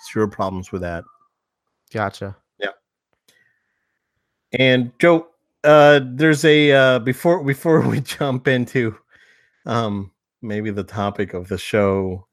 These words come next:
Speaker 1: uh, if you wanna call it that, uh, Joe, there's a,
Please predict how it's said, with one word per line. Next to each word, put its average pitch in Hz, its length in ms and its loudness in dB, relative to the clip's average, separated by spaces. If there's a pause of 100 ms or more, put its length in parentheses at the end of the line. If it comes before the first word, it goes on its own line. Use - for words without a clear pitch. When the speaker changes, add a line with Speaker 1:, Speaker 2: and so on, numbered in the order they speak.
Speaker 1:
uh, 92 120 -10
if 92 260 -10
you 98 120 -4
wanna 95 280 -4
call 98 180 -4
it 92 120 -4
that, 101 360 2 (480)
uh, 120 460 4 (140)
Joe, 165 180 4
there's 151 280 6
a, 135 460 6